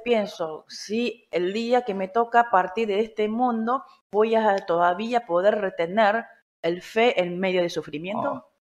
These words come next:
Speaker 2: 现在我才发现，哎呦，不是这样，我现在要好好学习哦。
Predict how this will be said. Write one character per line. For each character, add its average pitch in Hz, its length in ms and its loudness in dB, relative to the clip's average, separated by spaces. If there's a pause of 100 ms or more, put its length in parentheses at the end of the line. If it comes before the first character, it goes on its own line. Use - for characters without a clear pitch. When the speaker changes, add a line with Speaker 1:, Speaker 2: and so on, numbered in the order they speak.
(260)
Speaker 2:
现 175 280 2
在 151 300 4 (520)
我 135 100 -2
才 156 160 6
发 180 340 6
现， 156 380 2 (300)
哎 143 120 4
呦， 117 100 2 (240)
不 143 100 0
是 151 160 2
这 143 100 -2
样， 110 160 -4 (220)
我 127 100 0
现 151 180 2
在 143 160 2
要 123 160 0
好 139 260 4
好 131 220 0
学 131 220 -4
习 226 280 -6
哦。 - 60 -16